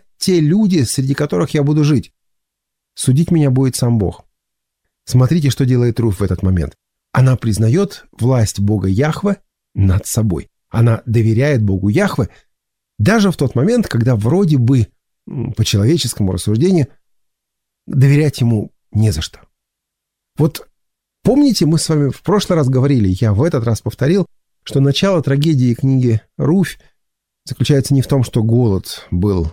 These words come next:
в Вифлееме. Начало трагедии этой семьи заключается в том, что они не доверились Богу. Так вот, "Руфь" — чужестранка,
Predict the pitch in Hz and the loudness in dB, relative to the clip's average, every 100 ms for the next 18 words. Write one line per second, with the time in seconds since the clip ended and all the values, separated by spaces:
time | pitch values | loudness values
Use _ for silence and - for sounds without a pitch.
0 | _ - 95 - 107 107 87 80 - _ | _ -4 -4 -2 0 0 0 -4 -8 _
1 | _ _ 107 98 131 127 110 127 147 123 | _ _ -4 0 0 0 0 0 2 2
2 | 117 110 110 - 123 139 147 113 113 - | 0 0 -2 0 0 2 0 -2 -2 -2
3 | 117 113 - 117 - 104 107 98 98 101 | -2 -4 -2 -2 0 0 2 2 2 0
4 | 95 82 82 85 90 80 - - _ _ | 0 0 0 0 0 -2 -4 -12 _ _
5 | _ _ _ _ _ _ _ _ _ - | _ _ _ _ _ _ _ _ _ -4
6 | 113 120 - - 151 147 - 107 107 - | 0 0 -2 -2 0 0 0 0 0 0
7 | 101 90 - - | 0 0 -2 -10